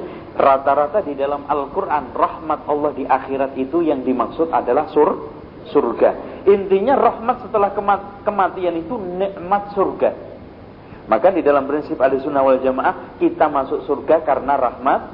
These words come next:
Allah, masuk neraka karena adilnya Allah. Karena rahmat setelah mati itu artinya al-jannah, surga. Prinsip ahli sunnah wal jamaah, kita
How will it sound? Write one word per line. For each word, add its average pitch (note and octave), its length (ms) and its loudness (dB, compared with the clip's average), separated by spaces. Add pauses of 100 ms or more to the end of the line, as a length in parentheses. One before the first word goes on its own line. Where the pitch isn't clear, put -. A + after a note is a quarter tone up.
(320)
Allah, B2+ 560 0
masuk D3 320 -2
neraka C3 400 0
karena C#3+ 320 -2
adilnya B2+ 400 -2
Allah. G3+ 320 2
Karena D3 240 2
rahmat F3 640 0
setelah C#3+ 240 -2
mati C3+ 400 -4
itu F3 160 2
artinya C#3 800 -2
al-jannah, B2+ 960 0
surga. G#2 360 -8 (1160)
Prinsip A3 400 4
ahli A#3 320 2
sunnah A3 240 -2
wal G3 160 2
jamaah, F#3 480 -2
kita A#3+ 400 0